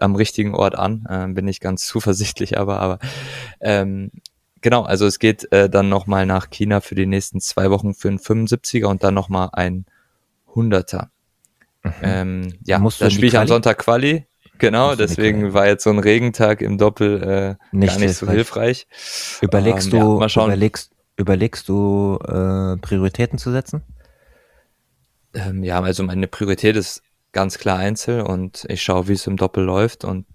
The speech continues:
Speaker 1: danach geht's weiter.
Speaker 2: Gut. Ähm, dafür wünschen wir dir natürlich viel Erfolg. Ähm, wir wollen mit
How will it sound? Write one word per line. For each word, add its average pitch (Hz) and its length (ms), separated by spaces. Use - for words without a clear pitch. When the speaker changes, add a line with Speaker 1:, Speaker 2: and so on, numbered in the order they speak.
Speaker 1:
danach 90 340
geht's - 240
weiter. 87 340
Speaker 2:
Gut. - 240
Ähm, 95 640
dafür 98 320
wünschen 101 320
wir 98 140
dir 92 240
natürlich 92 720
viel - 480
Erfolg. 92 960
Ähm, 98 440
wir 98 600
wollen 104 640
mit 98 480